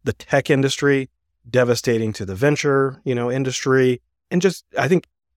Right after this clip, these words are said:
overall sentiment, as we saw in the, the following days and weeks, it's, I think it really rattled a lot of pe-, people's faith in just the overall banking industry.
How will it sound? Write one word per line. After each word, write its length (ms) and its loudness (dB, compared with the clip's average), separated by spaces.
overall 360 2
sentiment, 540 0
as 160 -2
we 100 0
saw 360 2
in 180 -6
the, 240 -6
the 120 -8
following 460 2
days 320 0
and 220 -6
weeks, 400 0
it's, 340 -4
I 80 0
think 160 2
it 160 -2
really 240 2
rattled 380 2
a 20 2
lot 180 4
of 80 -4
pe-, 120 -6
people's 280 -2
faith 420 2
in 120 -6
just 180 -2
the 100 -4
overall 500 0
banking 440 -4
industry. 640 -4